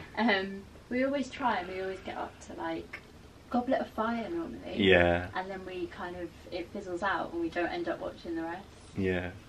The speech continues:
Speaker 2: so it's good 'cause we're actually gonna do it this time. But I think we'll leave this here, but then we're gonna, the vlog's not finishing. The next time you see us, though, it'll be the morning. <laughs> So we're gonna start watching it. See
Speaker 1: Night,
Speaker 2: you,
Speaker 1: guys.
Speaker 2: see you in the next clip.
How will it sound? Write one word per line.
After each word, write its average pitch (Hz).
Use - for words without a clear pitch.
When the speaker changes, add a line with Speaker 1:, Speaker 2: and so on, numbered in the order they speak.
Speaker 2:
so 95
it's 110
good 170
'cause 107
we're 113
actually 113
gonna 131
do -
it -
this -
time. 90
But 95
I -
think 127
we'll 120
leave 156
this -
here, 98
but 90
then 98
we're 95
gonna, 92
the 95
vlog's 113
not -
finishing. 82
The 92
next 92
time 92
you -
see 90
us, 80
though, -
it'll 85
be 85
the 85
morning. 82
<laughs> 262
So -
we're 95
gonna 98
start 104
watching 101
it. -
See 254
Speaker 1:
Night, 123
Speaker 2:
you, 226
Speaker 1:
guys. -
Speaker 2:
see 135
you 127
in 127
the 123
next 131
clip. -